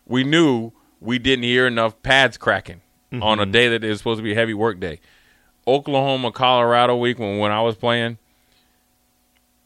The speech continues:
Speaker 1: the, the coaches just had to sit back and just give us the game. We going at it. Spe-, scout team, don't think you having any day. We are, I mean, we, it's Savage week. So,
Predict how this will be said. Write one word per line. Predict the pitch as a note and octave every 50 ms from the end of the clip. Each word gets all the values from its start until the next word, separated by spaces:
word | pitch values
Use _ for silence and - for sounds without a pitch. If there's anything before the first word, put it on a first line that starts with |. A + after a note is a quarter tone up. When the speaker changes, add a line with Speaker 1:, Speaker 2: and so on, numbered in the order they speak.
| _ _ _ _ _ - C2
Speaker 1:
the, | E2 G2 F#2+ F#2+ D#2+ G#2 G#2+ A2
the | G#2+ G#2+ G2+
coaches | - B2 C#3 G3 - - - G#2+
just | A2+ A2 G#2
had | A#2+ G#2+ G#2+
to | G#2
sit | G2 - A#2 G#2+ G2+
back | A2 G#2+ G#2+ G#2+
and | G#2
just | G#2 G2+ F#2+
give | G#2 A2 G#2
us | G2+ F#2
the | G2+
game. | F#2 A2 A#2 A#2 F#2+
We | G2+ G#2+ C3+ C3+
going | B2 A#2+ A2 G2+ G2
at | G2+ F#2+ F2 D#2
it. | - _ _ _ _
Spe-, | _ - - - C#3+ C#3 B2+ A#2
scout | - - - D3 D#3+ D#3 D#3
team, | - E3 D#3+ D#3+ E3 D#3+ - _ _ _ _ -
don't | A2 C3+ C#3+ D#3 C#3+ -
think | D3+ D3 C#3 A#2+ B2+
you | C3 B2
having | B2 A#2+ A#2 A2+ A2
any | G#2+ G#2+ G#2+ G#2
day. | G#2 G#2+ G#2
We | G2+ G#2+ B2+ C3 C#3+ C3
are, | A#2 G#2 G#2 G2+ F#2
I | C#2+ A2 G#2+
mean, | G#2 G#2 G2 E2+ G2
we, | A2 A#2 A#2 G2 G#2
it's | A2 G2+
Savage | - - B2 A#2 A2 G2 F2+ E2+
week. | F2 F2+ E2 D2 - _ _ _ _ _ _ _ _ _ _ _ _ _ -
So, | - B2 A#2+ A#2 A2 G#2+ G#2+